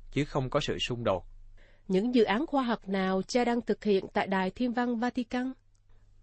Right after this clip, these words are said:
Speaker 1: Một dự án phải làm với những sao siêu lùn,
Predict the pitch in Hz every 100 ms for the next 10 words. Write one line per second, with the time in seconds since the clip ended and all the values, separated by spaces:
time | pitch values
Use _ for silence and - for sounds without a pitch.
0 | - 127 131 117 123 196 127 143 156 123
1 | 113 135 160 123 - 160 147 - 175 160
2 | 127 110